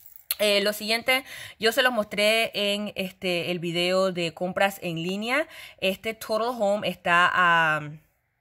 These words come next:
cincuenta y nueve centavos. Ah, también está a cincuenta y nueve centavos en línea.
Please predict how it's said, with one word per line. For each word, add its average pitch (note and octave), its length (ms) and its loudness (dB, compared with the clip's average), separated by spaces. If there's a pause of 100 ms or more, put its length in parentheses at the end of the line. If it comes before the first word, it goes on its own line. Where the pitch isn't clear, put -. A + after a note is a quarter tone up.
(340)
cincuenta A3 260 -6
y - 20 -6
nueve G#3+ 120 0
centavos. D#3+ 520 -2 (340)
Ah, E3 220 6
también F#3 260 0
está G#3 140 0
a G3 40 4
cincuenta F3+ 280 -4
y E3 160 -10
nueve F3+ 320 -2
centavos E3 560 -2 (100)
en E3+ 220 -2
línea. F3 440 -2